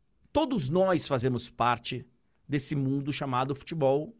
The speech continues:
brasileiro, que está num caminho perigoso já há muito tempo.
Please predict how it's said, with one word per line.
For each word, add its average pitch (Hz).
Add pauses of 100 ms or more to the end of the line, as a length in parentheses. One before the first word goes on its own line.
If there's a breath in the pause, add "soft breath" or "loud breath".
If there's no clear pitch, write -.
(120)
brasileiro, 180 (2500)
que 285
está 175 (1700)
num 269
caminho 151
perigoso 165
já 151
há 233
muito 180
tempo. 226